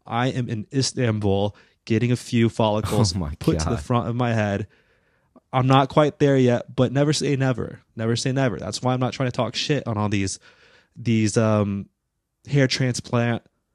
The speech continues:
Speaker 1: tourists,
Speaker 2: Yeah.
Speaker 1: you know, 'cause what if <laughs> I become that one day? But, um, so that, one of 'em is Harry Styles. Another dude of the week,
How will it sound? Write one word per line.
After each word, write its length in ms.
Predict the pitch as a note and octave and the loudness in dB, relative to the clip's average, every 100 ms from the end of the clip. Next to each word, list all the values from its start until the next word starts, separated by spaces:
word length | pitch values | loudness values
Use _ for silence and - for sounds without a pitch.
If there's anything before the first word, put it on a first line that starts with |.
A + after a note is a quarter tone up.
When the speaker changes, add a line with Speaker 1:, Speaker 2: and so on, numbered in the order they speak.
| _ _ _ _ - | _ _ _ _ -12
Speaker 1:
tourists, 800 | - C#3 G#2 F#2 F2+ D2+ D#2 - | 0 2 2 2 0 -2 -8 -10
Speaker 2:
Yeah. 60 | |
Speaker 1:
you 40 | - | -10
know, 200 | F2 G#2 | -8 -8
'cause 160 | - G#2+ | -6 -6
what 220 | G#2 A#2+ | 2 4
if 120 | B2 | 4
<laughs> 120 | B2 | 2
I 40 | C3 | 2
become 360 | C#3 E3 D#3+ | 2 2 2
that 180 | A2+ F2+ | 0 -2
one 140 | G#2 G2+ | -4 -4
day? 240 | F#2+ - - - - - | -8 -10 -16 -20 -20 2
But, 120 | C3+ C3+ | 6 8
um, 280 | B2+ B2+ | 6 2
so 180 | C3 D#3 | 2 2
that, 300 | - D3 - - | 6 4 2 2
one 180 | C3+ D3 | 4 6
of 80 | E3 | 6
'em 80 | E3+ | 6
is 80 | D3+ | 6
Harry 160 | C#3 | 4
Styles. 440 | - A#2 A2 A2 - _ _ _ _ _ - - | 4 2 2 0 -6 _ _ _ _ _ -20 -4
Another 640 | B2+ C3 D3 D3+ A#2+ A2 A2+ | 0 6 6 8 6 4 2
dude 120 | B2 | 2
of 20 | G#2+ | 4
the 100 | G2+ | 2
week, 280 | G2+ G#2 | 0 -2